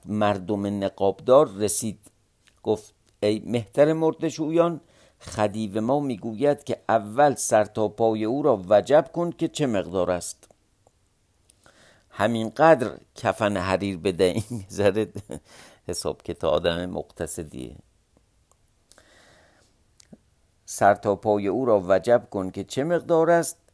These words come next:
همینقدر کفن حریر بدهیم." و تاس طلا را گرفته و او را بشوی. خب، اونجا که میگه که در همین وقت مردم نقابدار رسید، اینجا مردم یعنی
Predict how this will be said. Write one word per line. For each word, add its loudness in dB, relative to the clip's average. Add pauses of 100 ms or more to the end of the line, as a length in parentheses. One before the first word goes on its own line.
(100)
همینقدر 0 (200)
کفن -4
حریر -6
بدهیم." -8 (320)
و 2
تاس 0
طلا 0
را 0
گرفته -4
و -4
او 0
را 6
بشوی. -6 (540)
خب، -8 (580)
اونجا -2
که -4
میگه -6
که -8 (640)
در 4
همین -4
وقت -2
مردم -4
نقابدار 0
رسید، -10 (920)
اینجا -4
مردم -2
یعنی -6